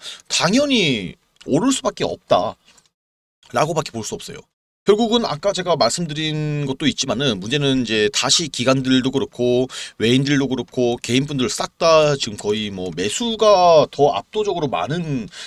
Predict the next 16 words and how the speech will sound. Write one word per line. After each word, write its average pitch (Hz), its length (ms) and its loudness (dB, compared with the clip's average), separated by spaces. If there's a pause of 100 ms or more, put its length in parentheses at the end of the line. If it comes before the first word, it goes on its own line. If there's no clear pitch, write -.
(140)
그런 214 220 2
상황이 170 320 2
지금 120 200 0
연출되는 135 560 -2
수급이 110 760 -4 (260)
이미 131 180 -2
암시 143 480 0
내용이 170 300 0
오고 104 300 -8
있죠. - 180 -10
암시되는 160 800 0
수급들이 135 480 -6
자꾸 113 200 -12
보이기 117 340 -6
때문에 98 500 -6 (640)
지금 180 800 -4